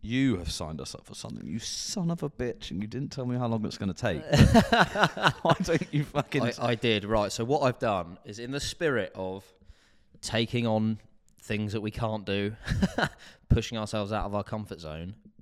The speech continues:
Speaker 2: in a massive way, I saw an opportunity to kind of put the decision in someone else's hands, which was a big part of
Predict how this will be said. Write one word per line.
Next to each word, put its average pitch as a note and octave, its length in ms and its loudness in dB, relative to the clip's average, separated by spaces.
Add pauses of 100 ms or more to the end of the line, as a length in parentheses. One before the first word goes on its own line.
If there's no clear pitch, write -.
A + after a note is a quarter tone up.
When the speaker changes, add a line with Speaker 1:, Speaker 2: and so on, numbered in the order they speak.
Speaker 2:
in F#2 120 -12
a - 20 -8
massive G2 420 -10
way, F2 360 -10 (600)
I E3+ 200 6
saw E3+ 320 2
an C#3 40 2
opportunity G#2 840 -4 (840)
to G2+ 540 -2 (840)
kind E3+ 320 -4
of - 160 -4
put D#3+ 260 8 (140)
the A2+ 220 -4
decision F#2 720 -6 (120)
in G2 140 -10
someone G#2 340 -4
else's G2+ 380 -8
hands, G#2 480 -12
which A2 180 -8
was A#2 120 -8
a B2+ 40 0
big E3 340 -4
part A#2 320 4
of F2+ 240 -12